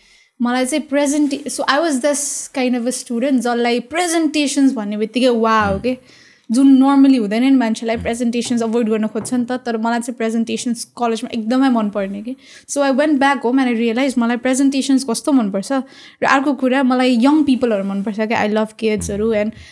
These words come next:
Speaker 1: मैले वर्कसप दिएकोहरू were not kids, but still क्या, I like being around young people जस्तै भयो के।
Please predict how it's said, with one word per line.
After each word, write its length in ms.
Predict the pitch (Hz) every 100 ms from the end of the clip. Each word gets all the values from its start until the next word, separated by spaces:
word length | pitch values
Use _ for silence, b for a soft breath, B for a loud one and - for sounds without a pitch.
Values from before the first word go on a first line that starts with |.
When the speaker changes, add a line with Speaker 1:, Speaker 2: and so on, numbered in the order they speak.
| B B B 240
Speaker 1:
मैले 340 | 262 294 294 269
वर्कसप 380 | 285 302 320
दिएकोहरू 680 | 233 277 254 294 208 214 214
were 160 | 247 262
not 200 | 285 285
kids, 260 | 285 302 240
but 140 | 269
still 360 | - - 311 247
क्या, 140 | 277
I 180 | 247 269
like 320 | 247 262 262
being 280 | 226 226 247
around 300 | 226 220 220
young 240 | 220 226
people 340 | 226 208 226 220
जस्तै 200 | 214 226
भयो 220 | 208 196
के। 200 | 254